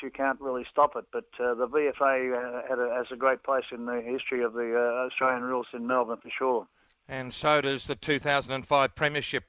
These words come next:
Speaker 2: for the Swannies, uh, have a great, uh, place in history. And although you, uh, you know, well past your use-by date, you were one of a handful of Swans legends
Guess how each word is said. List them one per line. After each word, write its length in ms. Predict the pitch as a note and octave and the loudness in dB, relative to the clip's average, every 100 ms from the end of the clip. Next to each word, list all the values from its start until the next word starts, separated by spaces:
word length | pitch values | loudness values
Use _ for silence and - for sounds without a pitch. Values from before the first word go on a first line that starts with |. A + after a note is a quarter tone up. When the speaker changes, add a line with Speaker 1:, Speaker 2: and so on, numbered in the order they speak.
| - | -6
Speaker 2:
for 100 | B2 | -6
the 100 | A2 | -4
Swannies, 720 | - C3+ C3 C#3 D3 C#3 - | -4 0 0 0 -6 -6 -2
uh, 240 | C3 B2+ | 0 0
have 240 | A2+ C3+ A#2+ | 0 -2 0
a 80 | |
great, 540 | A2+ F#2+ C#3 D3 A#2+ - | -2 0 2 2 0 -2
uh, 300 | B2 A#2 A2+ - | 0 0 -2 -4
place 400 | - C3+ B2+ - | 0 0 0 -6
in 100 | A2 | -6
history. 560 | G2+ C#3 - D3+ D#3+ - - - - _ | -2 -2 -2 -2 -4 -8 -20 -20 -20 _
And 100 | B2 | -2
although 300 | A#2+ A2+ C#3+ | 0 4 4
you, 500 | C#3 C3 C#3+ C#3 C3+ | 4 2 0 0 0
uh, 260 | C3+ C3 C3 | 2 4 2
you 120 | C3 | 0
know, 140 | C3+ C3 | 0 2
well 240 | C3+ C3+ | 4 2
past 460 | - D3 C#3+ C3+ C3 | 2 2 2 2 -6
your 80 | |
use-by 540 | A#2 C#3 D#3 - C3 A#2+ | -4 -2 -2 2 4 4
date, 320 | G#2 C3 C3+ - | 4 2 2 -6
you 220 | B2+ C#3 | -8 -4
were 100 | C3+ | -2
one 200 | C3+ C#3 | 0 2
of 80 | C3 | 2
a 80 | |
handful 420 | A#2 D#3 D3 - C3 | 2 2 0 -2 -2
of 140 | B2 | -2
Swans 360 | - D3+ C#3 C3 | 0 0 0 2
legends 580 | D#3 C3 A#2+ B2+ A#2+ | 2 2 -2 -6 -10